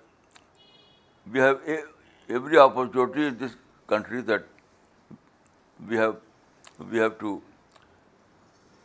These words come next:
to, to, to carry on our mission by s-, finding support from every con-, continent, con-, continent.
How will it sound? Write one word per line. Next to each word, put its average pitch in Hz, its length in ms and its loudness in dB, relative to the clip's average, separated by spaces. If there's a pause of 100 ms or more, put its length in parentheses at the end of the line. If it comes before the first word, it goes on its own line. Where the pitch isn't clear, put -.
(520)
to, 120 120 -10 (440)
to, 92 360 -6 (2750)
to 92 180 -16
carry 127 260 2
on 123 200 6
our 104 180 0
mission 95 380 -8 (680)
by 101 220 -2
s-, - 1000 -12 (580)
finding 110 480 0 (720)
support 120 460 -2 (340)
from 95 240 -6
every 110 300 -6 (1000)
con-, 92 340 0
continent, 73 460 -6
con-, 80 220 -6 (140)
continent. 80 400 -6